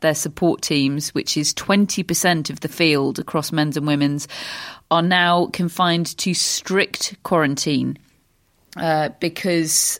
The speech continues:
uh, passengers from their charter flights have tested positive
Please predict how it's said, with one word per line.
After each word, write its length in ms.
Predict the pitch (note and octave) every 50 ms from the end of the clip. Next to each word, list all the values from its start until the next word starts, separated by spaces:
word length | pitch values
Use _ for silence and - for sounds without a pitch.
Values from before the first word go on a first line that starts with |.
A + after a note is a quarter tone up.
| - -
uh, 140 | E3 D#3 D3+
passengers 720 | - - G3+ E3+ - - F#3 D#3+ - E3 E3 D#3+ - - -
from 440 | - - - F3 E3 E3 E3 E3+ D#3
their 260 | F#3 F3+ F3+ F3+ F#3
charter 420 | - - G3 F#3 F3 E3+ - F3+
flights 460 | - - D#3+ D3+ D3+ - - - -
have 300 | - - - F3+ F3 -
tested 380 | - - G3 E3+ - - E3+ -
positive 640 | - E3+ E3 D3 D#3 D3+ - D#3 D3 D3 D3 -